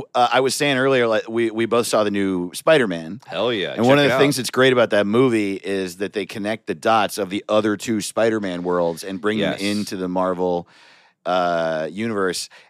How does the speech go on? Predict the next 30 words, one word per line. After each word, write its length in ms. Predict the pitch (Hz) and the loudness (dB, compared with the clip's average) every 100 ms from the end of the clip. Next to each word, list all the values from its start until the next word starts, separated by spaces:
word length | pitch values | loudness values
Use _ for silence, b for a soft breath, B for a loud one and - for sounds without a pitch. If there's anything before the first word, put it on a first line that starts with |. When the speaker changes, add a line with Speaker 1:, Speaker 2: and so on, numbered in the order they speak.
| - | -10
Speaker 1:
And 460 | 104 104 101 95 95 | -6 -6 -6 -6 -6
that 200 | - 120 | -2 -2
feeling 680 | - - 120 131 151 160 160 | -2 -6 -2 -2 -2 -4 -6
of, 340 | 104 104 95 | -2 0 0
like, 340 | 95 92 85 - | -2 -4 -6 -12
completing 800 | - 101 - - 117 120 120 113 | -12 -12 -12 -4 0 0 0 -2
a 120 | 90 | -6
circle 480 | - 101 104 - 123 | -6 -2 -2 0 0
or 120 | 107 | 0
bringing 360 | 85 92 110 113 | -2 -6 -6 -6
things 240 | 110 101 | -6 -6
together, 500 | - 80 90 101 101 b b - | -8 -4 -2 0 -2 b b -6
any 280 | 120 151 | -2 0
version 320 | 147 147 135 135 | 0 0 0 -4
of 100 | 104 | -6
connecting 560 | - 101 101 - 107 | -8 -6 -8 -8 -8
dots 540 | 90 85 98 120 - - b b - | -6 -4 -4 -6 -12 -16 b b -4
gives 220 | 127 123 | -2 -2
me 120 | 147 | -2
this 180 | 135 110 | -2 -2
sense 400 | - 107 117 - | -2 -4 -4 -6
of 100 | 120 | -8
satisfaction 880 | - 110 98 92 - 90 85 104 92 | -6 -4 -4 -6 -6 -6 -6 -8 -6
that 80 | 90 | -6
is 100 | 76 | -6
Speaker 2:
Yeah, 60 | |
Speaker 1:
just 180 | 76 73 | -6 -8
Speaker 2:
yeah. 60 | 69 | -4
Speaker 1:
unmatched. 840 | 113 113 98 92 87 78 - - B B B B - | -2 -2 -4 -6 -6 -10 -14 -18 B B B B -4
And, 680 | 117 113 107 98 92 - | 0 0 -2 -4 -8 -12